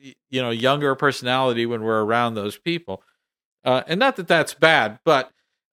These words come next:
uh, you do need some people in your life who understand where you are today and, and, and the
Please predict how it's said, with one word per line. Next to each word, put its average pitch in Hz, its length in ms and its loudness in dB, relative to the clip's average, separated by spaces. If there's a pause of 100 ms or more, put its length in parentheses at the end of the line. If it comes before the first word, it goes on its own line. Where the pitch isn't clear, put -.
uh, 135 300 0
you 143 200 -4
do 208 200 -6
need 190 280 -4
some 175 300 -4
people 147 600 -2
in 135 180 -6
your 127 180 -2
life 127 380 -2
who 123 180 -8
understand 127 520 -4
where 117 120 0
you 110 180 -2
are 104 220 0
today 98 640 -4
and, 104 340 -8
and, 104 340 -10
and 107 200 -10
the 101 300 -4